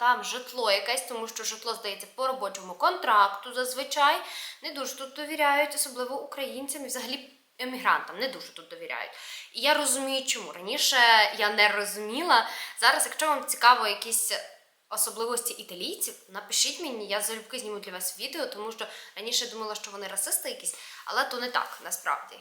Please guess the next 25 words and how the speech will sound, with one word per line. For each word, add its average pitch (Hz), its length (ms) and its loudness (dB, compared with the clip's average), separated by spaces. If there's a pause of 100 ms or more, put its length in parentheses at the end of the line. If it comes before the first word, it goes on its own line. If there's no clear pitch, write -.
(160)
І - 100 -14
тут 220 240 -16
дуже 220 220 -4
багато 202 680 4
причин 254 600 0 (560)
<laughs> - 560 -4
їхньої 226 360 -2
поведінки 214 560 -6
такої. - 320 -10 (380)
Я, 294 540 8 (460)
е, 214 300 2
все 285 280 4
це 285 140 0
хочу 226 360 -6
зробити. 220 720 -2
Я 254 180 2
не 359 100 -4
знаю, 269 200 -2
як 262 180 0
повернеться 226 460 -2
далі 196 200 -4
моє 180 220 -10
життя. - 340 -10 (280)
Тому 277 300 -2
що 202 220 -8